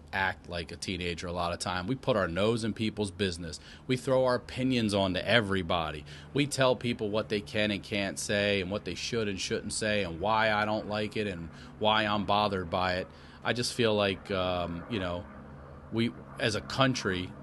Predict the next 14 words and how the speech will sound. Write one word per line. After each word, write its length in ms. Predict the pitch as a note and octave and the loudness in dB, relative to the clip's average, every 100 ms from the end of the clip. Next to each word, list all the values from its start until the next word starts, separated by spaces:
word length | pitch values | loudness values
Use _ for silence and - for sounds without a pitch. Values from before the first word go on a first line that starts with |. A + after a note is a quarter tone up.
| - - | -14 -8
we've 160 | G2+ G#2 | -4 0
got 160 | G2 | 0
a 40 | E2+ | 2
lot 300 | G2 G#2 G#2 | 2 2 2
more 160 | G2+ | 2
maturing 640 | F#2 G2 - A2+ G2+ F#2 E2 | 0 0 2 4 4 2 -2
to 80 | F2 | -6
do, 400 | D#2+ F2+ F2 E2+ | -2 0 0 -2
and, 220 | D#2+ D#2 - - - - - | -4 -6 -10 -16 -18 -16 -8
and, 320 | G2 F2+ F2+ F2+ | -2 -2 0 2
uh, 160 | E2+ | 2
we're 120 | F#2 G#2 | 2 2
very 420 | F#2 G#2 A2 G#2 | 6 6 8 6
uptight. 600 | G#2 - - G2 G2 | 4 2 4 6 6